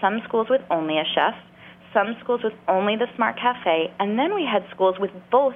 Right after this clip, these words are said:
the chef and the Smart Cafe, as well as some schools that were main controls receiving the school, the standard school meals.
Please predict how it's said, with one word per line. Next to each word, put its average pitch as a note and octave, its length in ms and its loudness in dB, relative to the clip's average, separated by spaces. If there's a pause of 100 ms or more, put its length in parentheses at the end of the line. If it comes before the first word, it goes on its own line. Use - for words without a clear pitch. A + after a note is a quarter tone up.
(100)
the - 100 -2 (120)
chef F3 180 0 (200)
and G3+ 280 2
the F3 140 2
Smart D3+ 260 0
Cafe, - 560 0 (380)
as G3+ 160 2
well A3+ 400 2
as A3 180 -2
some F3+ 240 -2
schools E3 320 2
that - 100 2
were F3 120 0
main F#3+ 400 0
controls D#3 560 0
receiving D#3 460 -2
the D3 160 -4
school, D3 360 0
the E3 100 0 (100)
standard D#3 380 0
school D3+ 180 -2
meals. C#3 320 -2